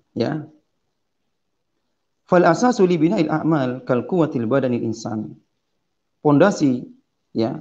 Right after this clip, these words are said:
dalam membangun sebuah amalan sebagaimana kekuatan badan seseorang. Ya,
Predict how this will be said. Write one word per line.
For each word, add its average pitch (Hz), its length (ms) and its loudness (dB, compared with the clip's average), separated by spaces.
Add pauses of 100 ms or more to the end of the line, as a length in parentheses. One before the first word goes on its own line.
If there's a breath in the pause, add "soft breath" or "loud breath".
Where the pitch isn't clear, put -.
(160)
dalam 135 320 4
membangun 165 320 2
sebuah 151 640 0
amalan 127 560 -2 (880)
sebagaimana 139 720 2
kekuatan 135 640 -4
badan 113 480 -6
seseorang. 117 560 -6 (880)
Ya, 139 240 -2